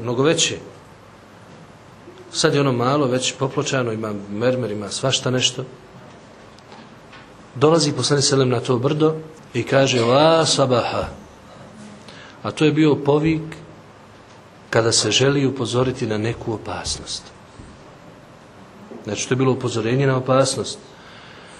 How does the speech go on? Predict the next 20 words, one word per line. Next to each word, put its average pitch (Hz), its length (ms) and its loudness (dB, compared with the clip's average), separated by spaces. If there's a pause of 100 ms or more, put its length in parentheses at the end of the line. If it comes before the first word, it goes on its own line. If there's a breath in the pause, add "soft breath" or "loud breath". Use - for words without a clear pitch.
(300 loud breath)
I 139 60 0
sad 156 280 2
Mekelije, 160 480 4
kad 131 100 0
su 127 120 -4
čuli 170 260 2
Muhammedov 143 520 2
glas, 170 600 2 (140)
naravno, 151 460 2
niko 147 340 2
nije 143 240 2
izostao, 143 400 0
svi 131 340 0
su - 200 0
se 139 200 -2
sakupili. 101 540 -2 (3750 loud breath)
I 127 120 -2
kažu 151 380 2
njemu: 143 280 0
„Šta, 156 440 -2